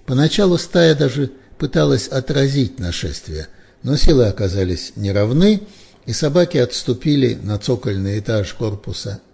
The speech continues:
А и подземную автостоянку, оставив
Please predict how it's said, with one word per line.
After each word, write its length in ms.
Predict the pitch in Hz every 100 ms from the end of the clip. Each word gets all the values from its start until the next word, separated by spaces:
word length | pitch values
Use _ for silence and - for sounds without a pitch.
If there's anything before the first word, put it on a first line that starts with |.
| -
А 40 |
и 1000 | 180 175 156 - - _ _ _ _ 117
подземную 760 | 110 113 127 185 165 151 147 107
автостоянку, 960 | 110 - - - 110 104 95 82 104 - _
оставив 760 | - 110 - 170 147 110 -